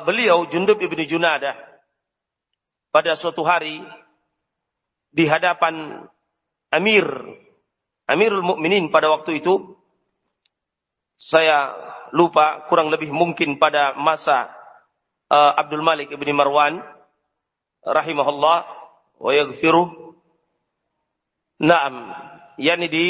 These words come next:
masa pemerintahan, eh, Bani Abbasiyah atau Bani Umayyah. Naam, di, pada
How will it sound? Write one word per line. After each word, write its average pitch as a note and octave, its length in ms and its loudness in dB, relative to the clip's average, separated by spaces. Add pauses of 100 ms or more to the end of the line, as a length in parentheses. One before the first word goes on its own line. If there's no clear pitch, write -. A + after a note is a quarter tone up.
(140)
masa D#3+ 320 -2
pemerintahan, D#3 800 -2 (800)
eh, C#3+ 440 4 (960)
Bani D3+ 600 -2 (400)
Abbasiyah D3+ 640 -2 (1900)
atau E3+ 240 0
Bani F3+ 200 0
Umayyah. D#3 480 -2 (1500)
Naam, C#3 400 0 (1120)
di, E3+ 560 0 (480)
pada F3+ 260 2